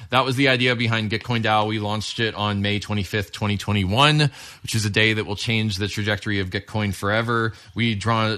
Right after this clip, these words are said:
uh, we dropped eighteen, uh, G T C to eighteen thousand different members of the community and, um, basically allowed them to delegate to different members of the Gitcoin community, uh, to what we called stewards.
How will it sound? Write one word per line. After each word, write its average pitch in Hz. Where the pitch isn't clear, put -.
uh, 104
we 104
dropped 113
eighteen, 127
uh, 107
G 98
T 131
C 123
to 117
eighteen 113
thousand 107
different 104
members 101
of 95
the 98
community 107
and, 113
um, 104
basically 135
allowed 117
them 117
to 113
delegate 107
to 113
different 107
members 104
of 101
the 104
Gitcoin 104
community, 101
uh, 95
to 139
what 139
we 117
called 107
stewards. 127